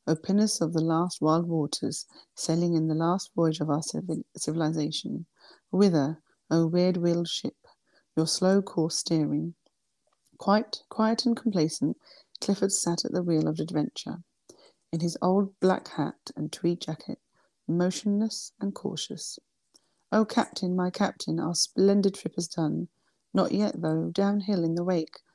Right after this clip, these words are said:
come Constance in her grey dress, watching the chair jolt downwards."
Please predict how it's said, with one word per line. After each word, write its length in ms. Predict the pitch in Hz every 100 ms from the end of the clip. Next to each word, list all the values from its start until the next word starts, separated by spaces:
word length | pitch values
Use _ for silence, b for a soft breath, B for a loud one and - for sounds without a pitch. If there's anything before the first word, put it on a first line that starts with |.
| _ -
come 220 | - 170
Constance 580 | - - - - - -
in 60 |
her 80 | 165
grey 240 | 151 170 165
dress, 480 | - 165 - - - b b -
watching 360 | 165 - 185
the 60 | 185
chair 280 | - 190 156
jolt 260 | 156 -
downwards." 680 | 175 170 160 165 170 - -